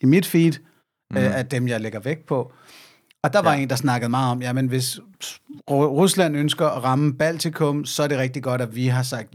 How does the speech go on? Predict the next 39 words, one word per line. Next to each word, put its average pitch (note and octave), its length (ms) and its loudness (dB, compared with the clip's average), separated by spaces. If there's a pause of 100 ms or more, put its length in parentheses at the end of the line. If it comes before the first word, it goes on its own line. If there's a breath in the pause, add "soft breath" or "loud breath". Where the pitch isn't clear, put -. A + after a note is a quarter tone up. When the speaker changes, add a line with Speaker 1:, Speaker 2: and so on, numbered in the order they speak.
(120)
Speaker 1:
ja C3+ 180 2 (120)
til B2+ 180 -6
den D#3 200 -2
her D3 240 0
E C#3+ 220 -4
U C3+ 140 -2
her. C3+ 320 0
Hvis B2+ 300 -4
Trump C#3 320 0
også C3 180 2
bliver B2+ 180 0
valgt, C3+ 440 -4 (500 loud breath)
så - 260 0
kan C3 180 -4
vi B2+ 60 0
ikke B2+ 120 -2
helt C3+ 180 -4
stole C3+ 280 -2
på C3 160 -4
U G#2+ 40 -4
S - 120 -6
A, D#3+ 200 0
og B2+ 60 -6
så C#3+ 160 -2
har B2+ 240 -2
vi B2 240 -6
en A#2 220 -6
fallback B2 560 0
i B2+ 80 -10
forhold A#2+ 380 0
til, A2 280 -6 (440)
ja, A2+ 220 -4
et, B2 140 -10
et B2+ 100 -2
internationalt A#2+ 600 -2
samarbejde, A2+ 520 -4
der A#2 80 -8
kan A2+ 160 -6
hjælpe A2 340 -4